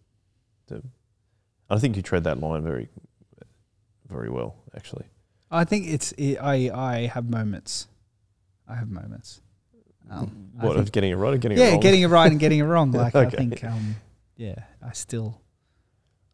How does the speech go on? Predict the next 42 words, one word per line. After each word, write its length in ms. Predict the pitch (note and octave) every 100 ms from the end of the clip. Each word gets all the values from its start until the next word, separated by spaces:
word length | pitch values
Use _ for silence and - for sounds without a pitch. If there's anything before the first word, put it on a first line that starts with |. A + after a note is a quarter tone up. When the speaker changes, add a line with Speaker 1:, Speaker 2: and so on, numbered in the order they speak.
| _
Speaker 2:
will, 420 | D3+ B2+ A#2 A#2 -
lo-, 240 | C3+ C3
like, 380 | - B2+ A#2+ - -
again, 400 | B2+ A#2+ A#2 G#2
I 160 | G2
love 320 | A2+ G#2+ A2+ A#2+
music 360 | A#2 C#3+ D#3
and 140 | G#2 G2
I, 320 | G2 G2+ A2 _ _ _ _ _ _ _ _
um, 420 | F#2 D#2 D#2+ D#2+ A2+ _ _ _ _ _ _ _ _
love 320 | A#2+ A2 G#2+ -
getting 260 | A2 G#2+
to 80 | G#2+
play 260 | - G#2+ A2+
music 420 | G#2+ G#2 G2+ -
a 60 |
lot, 360 | F#2 G2+ G2+ G2+ _ _ A#2+
but 200 | G#2+ -
sometimes 500 | A#2+ A2+ G#2+ G#2+ -
you 60 |
just 160 | B2 -
wanna 140 | A#2+
put 160 | - -
something 260 | - G2
crazy 380 | A#2 - A#2+ A2+
in 100 | A#2
there. 180 | A#2+ B2+ - _ _
And 220 | B2 A#2+ -
it's 240 | - -
not 160 | C#3 B2+
exactly 480 | C3 - A#2 - C3
the 100 | A#2+
most 200 | A#2+ -
helpful 280 | B2 C3+
thing, 200 | C3 C3
but 180 | C#3+ C3
it's 180 | B2 -
fun 200 | - C#3
to 60 | C3
play. 400 | C3+ D3 C3 A#2
Speaker 1:
<laughs> 60 | -
Yeah. 60 | -